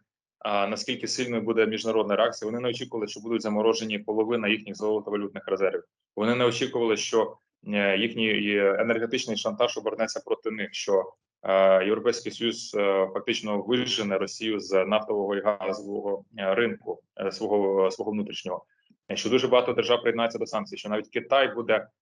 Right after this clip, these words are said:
е, боятися, е, порушувати ці санкції і, е, не буде надавати, ну, допомогу Росії, яку він, е, яку Росія очікувала. Е, от, е, і третя,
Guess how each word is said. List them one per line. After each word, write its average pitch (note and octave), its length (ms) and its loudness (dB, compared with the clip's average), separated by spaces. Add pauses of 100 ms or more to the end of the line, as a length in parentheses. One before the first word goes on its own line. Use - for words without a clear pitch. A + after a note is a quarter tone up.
(280)
е, G2+ 360 4
боятися, A2 760 2
е, G2+ 300 2
порушувати A2+ 420 -4
ці G2+ 140 -10
санкції A#2+ 720 -2
і, G#2+ 140 -4
е, G2+ 520 2
не A2 140 -2
буде A#2 240 0
надавати, G#2 500 2 (440)
ну, G#2+ 360 -6
допомогу A2 540 2
Росії, G2+ 260 -2
яку G#2+ 160 -4
він, G#2 240 -2
е, G2+ 320 2
яку F#2+ 200 -2
Росія G#2+ 280 0
очікувала. G#2 580 2 (540)
Е, A2 220 4
от, A2+ 440 4
е, G#2 400 6
і A2+ 120 2
третя, D3+ 640 4